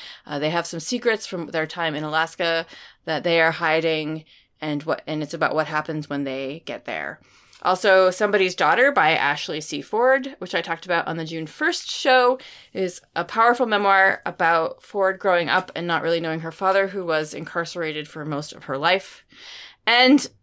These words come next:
one of my favorite books of last year, just favorite, top five, uh, which I s-, cannot believe is already in paperback and I feel was criminally overlooked, Damnation Spring by Ash Davidson, which I talked about on the August third show,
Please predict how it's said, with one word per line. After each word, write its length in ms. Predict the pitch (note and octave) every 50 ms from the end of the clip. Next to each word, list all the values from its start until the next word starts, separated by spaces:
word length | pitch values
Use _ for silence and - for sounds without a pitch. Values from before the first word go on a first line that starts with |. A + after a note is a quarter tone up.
| _ _
one 200 | - A#3 C4 D4
of 80 | D#4+ C#4+
my 180 | C4+ B3+ B3 A#3+
favorite 460 | - - - F4+ A#4 A#4+ A#4 G#4+ -
books 200 | E4+ D#4+ - -
of 140 | D4+ B3 A3+
last 320 | G#3+ G3 F#3+ G3+ G3 -
year, 380 | F#3 E3 E3 D#3+ D3+ D#3+ F#3+ G#3+
just 300 | - A3 - - - -
favorite, 480 | - - - F#4+ G#4+ G#4 A#3 A#3 F#3+ G3
top 240 | C#4 D4+ D#4 D4+
five, 480 | - - F#3+ F#3 F3 E3+ F3 F3 - - - - - - - - - _
uh, 180 | - - F#3 F#3+
which 140 | G3+ A3+ A3 -
I 120 | A3 A3+
s-, 220 | A3+ A3 - - - _ _ _ _
cannot 400 | - C4 D#4+ E4+ F4+ F#4+ F#4+ -
believe 200 | D4 C#4 C#4 A3+
is 100 | A3 -
already 300 | - G3 G3 G#3 G#3 G#3
in 80 | G3
paperback 460 | G3+ A3+ G3+ F#3+ F3+ F3+ F3 F3+ F3+ -
and 100 | - G3
I 80 | F#3
feel 220 | F#3+ - B3+ A#3 G#3
was 140 | G3 G3+
criminally 760 | - - - - - A#4 B4+ A#4+ G#4 E4 C#4 A#3+ A3+ G#3 G#3 -
overlooked, 680 | - F#3+ F#3 F3 E3+ E3 E3 D3+ D#3+ - - - - - - - -
Damnation 540 | - C#4 D4+ D#4 D4 C#4+ C4+ C#4+ - C4+ B3+
Spring 360 | - - - G3+ G3+ G#3 G#3+
by 160 | G3 F3 E3
Ash 360 | - - F#3 A3 A3 - -
Davidson, 500 | - F#3 F3 D#3+ E3 D#3+ - E3+ D#3+ E3+
which 120 | D#3+ E3 F#3+
I 80 | E3+
talked 220 | E3+ G#3+ G3+ F#3+ -
about 220 | G3+ F#3+ F#3 -
on 140 | - F3+ F3+
the 160 | F3+ - - _
August 400 | - - - - - F#3+ - -
third 240 | - G3 F#3 F3+ F3+
show, 420 | - - F#3 E3 D#3+ D#3 D#3 E3+